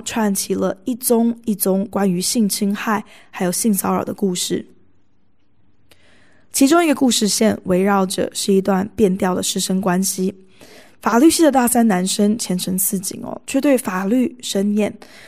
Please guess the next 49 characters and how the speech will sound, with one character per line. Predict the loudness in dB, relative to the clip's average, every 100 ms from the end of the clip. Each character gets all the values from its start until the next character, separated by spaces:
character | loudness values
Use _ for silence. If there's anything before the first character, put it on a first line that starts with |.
| -20
在 | 0 2
无 | 4 2
意 | 2
间 | 2 0
旁 | -2 -4 -2
听 | 0
了 | 2
一 | 0
堂 | -2 -4 -2
英 | 0 0
文 | 0
系 | -2
的 | -2
课 | -2 -2
的 | -2
时 | -2
候， | -2 0 -2
深 | -2 -2
深 | -2 -4
受 | -2 -2
到 | -2 0
了 | 0 -2
女 | -4 -4
教 | -2 -2 -2
授 | -2
的 | -2
吸 | -2 -4 -2 0
引， | 0 -4 -10 -20 -20 -16
决 | -6 -2
定 | 0 -2
转 | -4 -6
系。 | -6 -6 -6 -8 -20 -20 -20 _ -20 -20 -20 -20 -20 -4
女 | 0
教 | 4 4
授 | 6 4
虽 | 4 2
然 | 4
也 | 4
很 | 2
欣 | 0 -2
赏 | -2 -2 -2
男 | -2 -2 -2
同 | -2 -2 0
学 | 0 -2
精 | -2 -2 0
湛 | 2 0 0
的 | -2 -4
文 | -2 0 0
笔， | -2